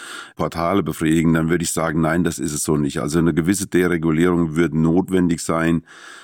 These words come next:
damit wir wieder eine gewisse Dynamik da reinkriegen. Das ist tatsächlich so, dass wir uns, ich will da überhaupt nichts Böses sagen, aber wir haben so ein bisschen den unternehmerischen Geist verloren.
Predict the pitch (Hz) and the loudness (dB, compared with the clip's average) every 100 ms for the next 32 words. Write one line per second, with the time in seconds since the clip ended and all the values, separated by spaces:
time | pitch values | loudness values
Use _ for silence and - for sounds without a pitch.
0 | - 87 87 98 - 92 101 98 - - | -4 0 0 0 0 4 4 2 -4 -16
1 | - _ 95 92 90 85 90 98 87 85 | -20 _ 0 2 2 2 0 0 0 2
2 | 90 104 104 78 73 64 69 73 58 78 | 2 2 0 -4 -6 -8 -8 -6 -4 -4
3 | 165 - 107 - 92 98 104 95 - 101 | -4 -2 -4 -2 -2 -2 -4 -4 -2 2
4 | 104 107 - - - - 87 92 92 90 | 4 2 -2 -14 -8 -6 -4 0 2 2
5 | 85 87 - - _ _ _ - - 117 | 2 0 -4 -18 _ _ _ -8 -2 0
6 | 120 110 101 101 - 98 - 90 82 - | 0 -2 -4 -4 -2 -2 0 -2 -2 -6
7 | - 78 78 90 95 113 131 123 98 - | -8 -4 0 0 2 2 2 2 2 0
8 | 170 - 143 135 101 - 110 98 104 95 | 0 2 4 2 0 0 0 2 0 2
9 | 92 101 110 95 90 87 78 - 123 - | 4 4 4 2 -2 -4 -4 -4 -4 -2
10 | 107 104 104 107 | 2 2 2 -2